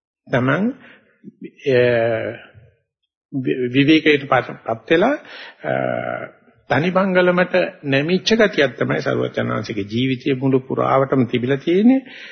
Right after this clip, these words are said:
සබ්බසෝ ආසවට්ටාණියෙහි ධම්මේහි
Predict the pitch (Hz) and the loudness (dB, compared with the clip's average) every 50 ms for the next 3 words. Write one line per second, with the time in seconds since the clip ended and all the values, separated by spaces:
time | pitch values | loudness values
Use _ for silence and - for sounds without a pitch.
0 | - _ - 143 143 151 151 160 180 151 - 190 202 226 277 320 320 - - - | -20 _ -4 -2 -2 -2 0 0 0 2 4 4 6 6 6 4 2 -2 -6 -14
1 | _ _ - 147 156 165 175 185 - 220 208 202 202 196 - - 202 190 180 175 | _ _ -2 0 2 2 2 2 4 4 4 4 4 2 -2 -2 2 2 2 2
2 | 175 175 170 170 165 147 160 160 156 151 151 160 156 156 151 156 156 165 190 254 | 2 0 0 2 2 2 2 2 2 0 0 0 0 0 2 2 2 2 4 2